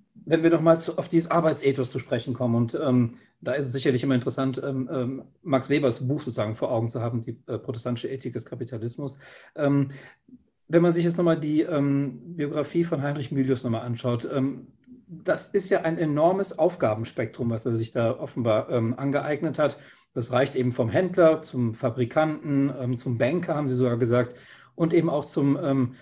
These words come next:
ja, zum Kulturrepräsentanten oder wie auch immer, oder auch Kultur-, ähm, Konsumenten, wie auch immer. Ähm, wie schafft man das alles? Also, oder, oder muss man sozusagen die Biografie dann irgendwann so ein bisschen strukturieren und einteilen und sagen,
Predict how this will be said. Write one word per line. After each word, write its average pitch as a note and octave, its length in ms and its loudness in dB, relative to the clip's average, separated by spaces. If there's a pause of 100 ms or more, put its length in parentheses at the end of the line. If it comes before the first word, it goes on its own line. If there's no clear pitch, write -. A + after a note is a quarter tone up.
(160)
ja, A#2+ 160 2
zum D3 220 -4
Kulturrepräsentanten C#3 1500 2
oder C3 220 2
wie C3 100 2
auch B2 60 -4
immer, C#3+ 160 -2
oder B2 120 4
auch A2 120 0
Kultur-, D3 580 0 (300)
ähm, C#3 280 -6
Konsumenten, D3 720 4
wie C3 140 2
auch A#2+ 80 -2
immer. F3 360 -4 (500)
Ähm, D3+ 360 2 (220)
wie F3+ 140 2
schafft E3 360 2
man A#2 160 2
das G#2 180 0
alles? A2 280 -2
Also, D#3+ 160 0
oder, E3+ 200 6
oder E3+ 140 8
muss F3+ 200 2
man F3 120 2
sozusagen D#3+ 260 -2
die C#3 60 -2
Biografie C#3 520 2
dann D#3 180 0
irgendwann D3+ 300 -2
so C#3 80 -2
ein C3+ 80 0
bisschen C#3 540 2 (680)
strukturieren C#3+ 580 0
und B2+ 100 2
einteilen C#3+ 420 0
und C3 80 0
sagen, C3 400 2